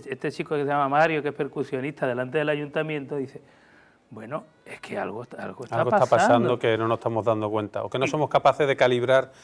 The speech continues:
Speaker 2: ¿no? el impacto real de todo eso.
Speaker 1: Efectivamente, y luego, y, y de verdad, o sea, yo como, yo como malagueño, o sea, yo quiero lo mejor para mi ciudad, o sea,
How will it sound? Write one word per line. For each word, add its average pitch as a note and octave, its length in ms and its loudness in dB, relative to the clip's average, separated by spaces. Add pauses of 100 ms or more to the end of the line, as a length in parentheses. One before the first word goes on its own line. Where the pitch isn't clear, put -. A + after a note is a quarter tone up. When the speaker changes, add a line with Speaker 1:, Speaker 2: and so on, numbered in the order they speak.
(380)
Speaker 2:
¿no? C#3+ 300 -4
el A#2+ 320 0
impacto A#2+ 500 4
real A#2 300 6
de A#2+ 60 2
todo A#2 100 0
eso. - 120 2
Speaker 1:
Efectivamente, G#3+ 500 4
y E3+ 180 -2
luego, A3+ 200 4 (120)
y, F3+ 140 2
y D#3+ 560 0
de D3 140 4
verdad, F#3+ 440 6
o G#3 60 4
sea, G3+ 180 4
yo G3 160 2
como, G3+ 420 0 (140)
yo E3+ 220 -2
como A3+ 200 2
malagueño, F#3 680 2
o E3 80 -12
sea, D3+ 180 -2
yo D#3+ 140 -4
quiero G#3+ 160 -4
lo F#3+ 80 0
mejor F#3 300 -2
para C3 180 2
mi A#2+ 120 -8
ciudad, D#3+ 420 -6 (140)
o C3 60 -20
sea, A#2 240 -18